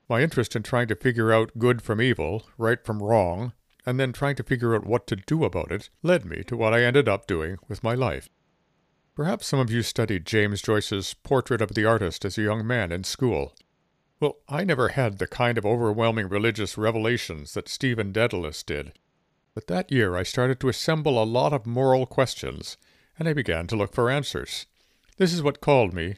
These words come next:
into a career in the church, and ultimately it's the reason I'm talking to you this evening.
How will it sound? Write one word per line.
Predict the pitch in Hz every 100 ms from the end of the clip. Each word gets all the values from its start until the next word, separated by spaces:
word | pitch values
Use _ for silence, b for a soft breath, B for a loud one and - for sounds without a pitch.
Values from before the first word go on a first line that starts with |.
| -
into | 120 127
a | 127
career | - 127 90 90
in |
the | 104
church, | - - 139 - - - B B B B -
and | 95
ultimately | 139 113 82 - 92
it's | 107
the | -
reason | 101 110 104
I'm | 113 110
talking | 113 110 113
to | 104
you | 120 123
this | 110
evening. | 131 139 101 65